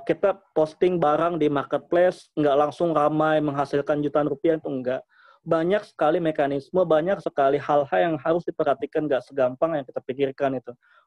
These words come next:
Oh ya, ada Tokopedia, ada Bukalapak, eh, saya mau posting lah, gitu. Kenyataannya ketika kita posting, seminggu, dua minggu, sebulan, dua bulan itu belum ada yang, belum ada yang beli, karena, karena memang ada hal yang perhatikan. Kalau nggak salah saya pernah, pernah share di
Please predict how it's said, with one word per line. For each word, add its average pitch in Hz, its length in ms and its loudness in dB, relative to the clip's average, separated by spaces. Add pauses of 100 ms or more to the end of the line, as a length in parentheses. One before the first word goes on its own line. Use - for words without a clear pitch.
(120)
Oh 180 160 2
ya, 175 160 4
ada 147 80 -2
Tokopedia, 151 480 2
ada 156 140 2
Bukalapak, 147 500 0 (400)
eh, 156 80 4
saya 165 160 2
mau 151 80 -2
posting 156 400 0
lah, 151 160 0
gitu. 131 160 -6
Kenyataannya 160 400 2
ketika 180 240 0
kita 156 80 -2
posting, 139 560 0 (680)
seminggu, 170 400 2 (180)
dua 143 160 4
minggu, 165 640 4
sebulan, 156 560 4
dua 151 240 2
bulan 160 80 -2
itu - 140 0
belum 170 160 4
ada 147 120 4
yang, 143 200 4 (240)
belum 151 240 2
ada 143 260 2
yang 139 220 4
beli, 196 240 4
karena, 180 180 0
karena 220 140 0
memang 208 240 0
ada 165 160 0
hal 147 240 0
yang 151 80 -4
perhatikan. 156 720 0 (340)
Kalau 147 160 2
nggak 151 140 0
salah 190 80 2
saya 208 100 0
pernah, 156 300 2
pernah 143 320 0
share 147 260 0
di 135 560 2